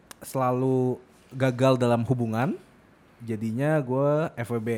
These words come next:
F W B itu jatuhnya nggak ada komitmen, tapi kita tahu sama tahu dan mau sama mau gitu.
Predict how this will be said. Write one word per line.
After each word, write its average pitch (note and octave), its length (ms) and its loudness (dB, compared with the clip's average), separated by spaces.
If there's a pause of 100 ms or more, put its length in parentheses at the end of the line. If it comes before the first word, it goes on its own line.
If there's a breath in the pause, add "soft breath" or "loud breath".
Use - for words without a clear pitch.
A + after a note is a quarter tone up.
F A2 160 -10
W A#2+ 80 -4
B A#2 160 -6
itu F3 320 0 (240 loud breath)
jatuhnya D#3+ 640 -2
nggak B2 320 0
ada A#2 100 -2
komitmen, C3 640 -4
tapi C#3 240 -6
kita D#3 160 -4
tahu B2+ 400 -2
sama A#2+ 160 -4
tahu A2+ 320 -4
dan B2+ 160 0
mau A#2 320 -2 (160)
sama G#2 160 -8
mau G2+ 240 -10 (480)
gitu. F#2 240 -16